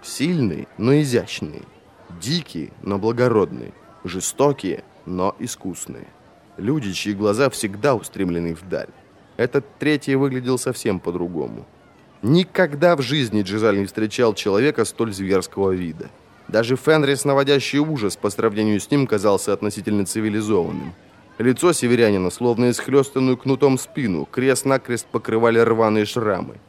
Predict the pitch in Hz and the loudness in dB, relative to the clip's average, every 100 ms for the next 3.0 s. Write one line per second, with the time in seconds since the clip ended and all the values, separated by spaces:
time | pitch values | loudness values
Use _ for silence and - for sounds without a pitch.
0 | _ _ - - 123 110 107 117 143 113 | _ _ -16 -2 4 4 4 4 4 2
1 | 107 117 117 135 131 131 135 127 - - | 0 0 2 2 4 2 2 2 0 2
2 | 143 110 82 78 - _ - 110 117 110 | 4 6 2 -4 -14 _ -2 0 2 0